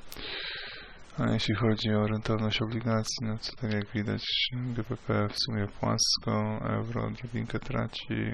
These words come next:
a dolar ma zero siedemdziesiąt osiem na plusie.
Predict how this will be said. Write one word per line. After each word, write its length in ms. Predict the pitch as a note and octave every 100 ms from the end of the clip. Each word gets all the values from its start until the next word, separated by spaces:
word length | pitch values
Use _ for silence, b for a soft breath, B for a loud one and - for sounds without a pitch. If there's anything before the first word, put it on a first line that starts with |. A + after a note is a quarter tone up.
| -
a 240 | G#2+ G#2+ G#2
dolar 300 | G#2+ G#2+ A2
ma 200 | A2 A2 - B B B B B B B B B B B B B - -
zero 260 | A2+ A2
siedemdziesiąt 480 | A2+ A2 A2 A#2 A2+
osiem 240 | A2 A#2
na 100 | A2+
plusie. 640 | - - A#2 A2 - A2+